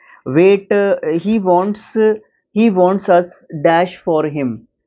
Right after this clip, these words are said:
यहाँ पे हमारा, अ, क्या आना चाहिए, to wait, बिल्कुल to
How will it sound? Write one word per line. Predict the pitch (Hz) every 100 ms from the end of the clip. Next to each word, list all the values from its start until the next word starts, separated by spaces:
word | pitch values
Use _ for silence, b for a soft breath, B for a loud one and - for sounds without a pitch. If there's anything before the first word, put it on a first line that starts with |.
| _
यहाँ | 139 147 165 170
पे | 202
हमारा, | 180 160 151 156
अ, | 180 - _ - 135 139 139
क्या | 139 175
आना | 175 165 165 160
चाहिए, | 156 147 180 180
to | 226 220
wait, | 180 127 117 107 -
बिल्कुल | 165 160 135 113
to | 170